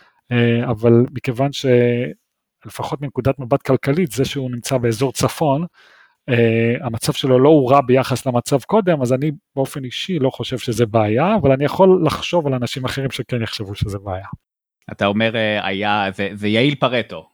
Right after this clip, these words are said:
Speaker 2: כן? אה, לא, לא רע יותר, אה,
Speaker 1: אני
Speaker 2: לכל
Speaker 1: מסכים,
Speaker 2: הפחות.
Speaker 1: אני מסכים, אבל כמו שראינו למשל בהקשר של הקורונה, היעילות פרטו לא משכנעת, אה, את כל האנשים, אז למשל העובדה שה-,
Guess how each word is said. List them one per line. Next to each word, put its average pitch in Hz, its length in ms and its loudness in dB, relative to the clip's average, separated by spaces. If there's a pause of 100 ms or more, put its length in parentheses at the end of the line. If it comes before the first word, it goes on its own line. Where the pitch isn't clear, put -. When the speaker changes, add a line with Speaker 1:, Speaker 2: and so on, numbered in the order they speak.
Speaker 2:
כן? 101 200 -10 (180)
אה, 85 260 -14 (180)
לא, 113 180 -18
לא 139 220 -10
רע 143 120 -2
יותר, 90 360 -8 (240)
אה, - 160 -4
Speaker 1:
אני 160 100 2
Speaker 2:
לכל 180 120 0
Speaker 1:
מסכים, 127 440 -2
Speaker 2:
הפחות. 92 160 -14 (340)
Speaker 1:
אני 147 200 0
מסכים, 135 460 -2
אבל 160 260 6
כמו 196 220 2
שראינו 208 460 6
למשל 139 380 2
בהקשר 131 360 2
של 147 180 0
הקורונה, 143 480 2
היעילות 127 360 2
פרטו 143 380 0
לא 139 80 -2
משכנעת, 127 720 -2
אה, 120 140 2
את 110 100 -2
כל 123 180 2
האנשים, 110 540 -2
אז 107 200 -6
למשל 123 420 -4
העובדה 120 360 2
שה-, 123 420 2